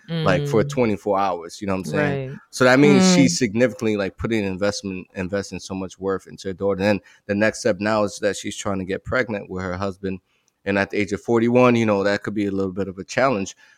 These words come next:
Speaker 1: But the, the fact of the matter is that family's above all. In the article, she
Speaker 2: Mm.
Speaker 1: says, "If I had to pick between doing tennis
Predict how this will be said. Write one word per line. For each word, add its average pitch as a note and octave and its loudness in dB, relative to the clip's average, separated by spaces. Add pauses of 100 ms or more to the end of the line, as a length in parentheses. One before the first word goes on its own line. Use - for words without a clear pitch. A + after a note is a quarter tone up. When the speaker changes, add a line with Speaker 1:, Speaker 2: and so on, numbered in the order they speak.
(160)
Speaker 1:
But A#2+ 6
the, A2+ 2
the G#2+ -2
fact A2+ 2
of A2+ -2
the G#2 -4
matter G#2 -2
is G#2 -2
that G2 -6
family's G#2+ 0
above F#2+ -2
all. F#2 0 (140)
In G2+ -4
the F#2+ -4
article, A#2 0
she D3 -4
Speaker 2:
Mm. C#3 -4
Speaker 1:
says, A2 -2
"If F#2+ -6
I A2 4
had C3 -2
to - -10
pick - -8
between A2+ -6 (260)
doing B2 0
tennis D3 -4